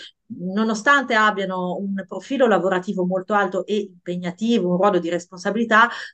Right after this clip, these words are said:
riescano a trovare il tempo, eh, per riuscire a, eh, ehm, approfondire i propri interessi e a creare anche qualcosa di molto valido dal punto di vista letterario.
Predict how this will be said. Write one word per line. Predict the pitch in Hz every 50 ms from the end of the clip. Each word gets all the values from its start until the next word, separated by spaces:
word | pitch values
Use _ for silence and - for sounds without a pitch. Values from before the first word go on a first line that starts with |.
| _ _ -
riescano | 185 214 254 254 214 214 - 190 180 180
a |
trovare | 175 185 202 190 190 196
il | 202 202 196 -
tempo, | - 226 233 240 247 254 247 233 - 262 262 277 294 285 285 - - - - -
eh, | 180 180 180 180 180 180
per | - 233 226 220 214 208 196 190 180 180 175 175
riuscire | 208 226 226 220 - - - 277 277 269 262 240 214 190 185 180 175 170 160 156
a, | - 185 190 190 196 196 190 180 165 185 180 180 180
eh, | 180 180 _ _ _ _ _
ehm, | 190 180 180 185 180
approfondire | - 226 233 269 262 262 - 254 240 240 254 254 240 220 190 170 165
i | 165 175
propri | 180 - 196 180 185 - 185 170 - -
interessi | - - - 175 165 160 156 147 - - - - - 214 214 233 277 302 294 - - - - _
e | _ 208 233 247 269 254 -
a | - 175 180 180
creare | 240 247 247 226 175 160 156 175 202 214
anche | 175 170 170 - - 202 202
qualcosa | - 214 214 208 214 - 160 156 156 165 165 175 185 180 165
di | - 156 - _
molto | 170 170 165 156 - 196 175
valido | 165 143 135 139 147 - 165 160
dal | 160 156 156 -
punto | _ _ _ - 170
di | 185 185 180
vista | - - - - - - - -
letterario. | 147 - _ 139 131 - - - - - _ - - -